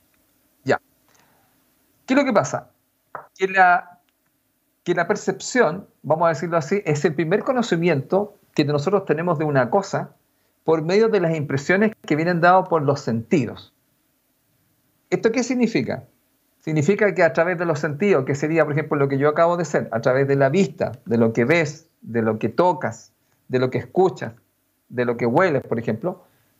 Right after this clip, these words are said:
tú vas a tener un primer conocimiento de algo. Y ese es el gran tema.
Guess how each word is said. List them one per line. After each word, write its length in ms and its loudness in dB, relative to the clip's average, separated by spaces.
tú 140 2
vas 220 0
a 80 -4
tener 440 -2
un 160 -2
primer 380 0
conocimiento 640 -2
de 120 0
algo. 340 -4
Y 180 0
ese 180 0
es 100 -8
el 100 2
gran 260 -2
tema. 320 -4